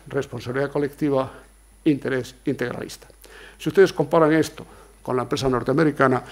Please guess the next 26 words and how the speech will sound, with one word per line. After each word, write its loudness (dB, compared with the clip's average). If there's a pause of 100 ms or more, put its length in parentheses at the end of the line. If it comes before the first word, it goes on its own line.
(260)
verán 6
ustedes 2
que 0
es 0
muy 0
distinta -4
en -2
una 0
cosa, -6 (380)
en 4
el 2
tratamiento 4
de 4
la 2
persona. -6 (560)
La -2
persona 6
parece 6
que 4
no 4
vale 8
tanto 2 (360)
en 2
una 8
empresa 2
norteamericana -4